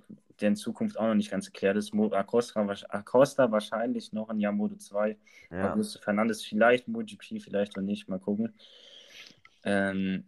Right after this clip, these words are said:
Speaker 1: ja, in der Moto drei hat
Speaker 2: Boah.
Speaker 1: dann
Speaker 2: Ui. Was ein Rennen.
Speaker 1: in der Moto drei hat dann Sasaki gewonnen vor Suzuki und meinem Lieblingsfahrer David Munoz.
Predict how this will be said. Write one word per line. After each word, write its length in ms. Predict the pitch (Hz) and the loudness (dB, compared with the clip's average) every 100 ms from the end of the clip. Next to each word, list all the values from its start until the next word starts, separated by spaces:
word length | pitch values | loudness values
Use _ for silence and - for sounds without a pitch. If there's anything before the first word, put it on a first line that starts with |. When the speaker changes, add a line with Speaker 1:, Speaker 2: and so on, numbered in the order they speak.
| - | -10
Speaker 1:
ja, 200 | 98 98 | -4 0
in 100 | 101 | 4
der 80 | 101 | 6
Moto 260 | 107 107 | 6 4
drei 440 | 104 101 107 131 - _ _ _ - _ _ _ _ - | 0 2 4 4 0 _ _ _ -20 _ _ _ _ -18
hat 320 | - 104 104 | -4 2 4
Speaker 2:
Boah. 220 | 98 92 - | 4 4 0
Speaker 1:
dann 600 | - 101 101 101 98 98 - - - | -2 -2 -2 -4 -6 -10 -18 -20 -4
Speaker 2:
Ui. 280 | 120 117 101 - _ _ _ _ _ - - - - - _ _ _ _ - | 2 2 2 -4 _ _ _ _ _ -14 -14 -14 -18 -20 _ _ _ _ -4
Was 200 | 90 87 | -4 -4
ein 60 | |
Rennen. 340 | 85 82 85 82 _ - | -8 -8 -8 -12 _ -6
Speaker 1:
in 80 | |
der 100 | 107 | 0
Moto 240 | 113 117 117 | 2 4 2
drei 260 | 104 107 | 2 2
hat 200 | 107 107 | 2 0
dann 180 | 110 104 | 0 0
Sasaki 520 | 104 101 110 139 127 | 0 0 2 2 0
gewonnen 420 | 104 101 101 117 - _ _ _ _ | -8 -6 -6 -6 -12 _ _ _ _
vor 640 | - 107 107 104 104 - | -8 0 2 2 0 -4
Suzuki 480 | 98 107 107 120 - | -8 -6 -4 -6 -6
und 260 | 101 110 107 | -4 -4 0
meinem 360 | 104 104 104 | 0 2 0
Lieblingsfahrer 640 | 101 120 120 107 113 107 104 | -2 -2 -2 -2 0 2 4
David 320 | 110 107 110 | 2 0 -2
Munoz. 560 | 131 147 107 127 - | -2 0 0 -2 -8